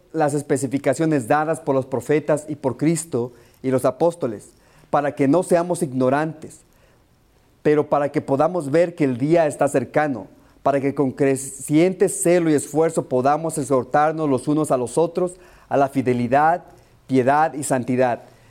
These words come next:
Eso lo vemos en Review and Herald, julio treinta y uno de mil ochocientos ochenta y ocho, párrafo seis. Nos habla de las líneas de la profecía. Como había mencionado, nos habla de, de,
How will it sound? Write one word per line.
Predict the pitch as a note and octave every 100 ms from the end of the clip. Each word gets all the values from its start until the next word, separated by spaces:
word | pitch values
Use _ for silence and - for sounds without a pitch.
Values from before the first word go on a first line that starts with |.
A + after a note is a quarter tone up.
| -
Eso | C3+ F3
lo |
vemos | D#3 E3 E3+
en | D#3+
Review | C3 B2 C#3+ E3
and | C3+
Herald, | D3 D#3+ E3 F3+ - _ _ _ _ -
julio | D#3 F3 F3
treinta | F3 C#3+ C#3+
y | D3+
uno | D#3+
de | C#3
mil | C#3 D3+
ochocientos | D3+ C3+ C#3+ C#3+ C3
ochenta | B2+ B2
y | C3+
ocho, | D3+ D3+
párrafo | - C3+ C3+ C3+ C3
seis. | C#3 B2+ A#2 - _ _ _ _
Nos | C#3 C3+
habla | F3 F#3
de | F3+ E3+
las | D#3
líneas | C3+ E3 F3 D3+
de |
la | D3+ C#3
profecía. | C#3 C3 - F3 D#3 A#2 - - _
Como | D3+
había | D3 E3
mencionado, | F#3+ F#3 E3 E3+ F3 F3
nos | D#3+ C#3+
habla | E3 E3+ D#3+
de, | D3 C#3 C3+ - C3+
de, | C#3+ C3+ C3 B2+ B2+ B2+ B2 -